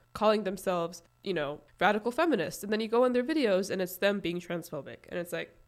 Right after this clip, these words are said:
I will never understand people that are like, they don't agree with, with transgenderism, because you will probably never know what ex-,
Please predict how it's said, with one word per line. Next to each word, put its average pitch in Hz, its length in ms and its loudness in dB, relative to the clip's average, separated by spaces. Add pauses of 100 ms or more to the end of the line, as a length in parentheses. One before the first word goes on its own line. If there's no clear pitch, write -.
(160)
I 247 80 4
will 330 140 4
never 202 300 4
understand 190 540 0
people 196 280 -2
that 185 100 0
are 185 80 2
like, 170 380 -4 (100)
they 190 140 4
don't 190 280 4
agree 170 520 0
with, 165 480 -2 (1200)
with 190 240 -6
transgenderism, 202 1300 -4 (480)
because 208 600 0 (420)
you 359 140 4
will 440 100 4
probably 302 500 6
never 190 320 0
know 175 200 0
what 175 120 -2
ex-, - 240 -8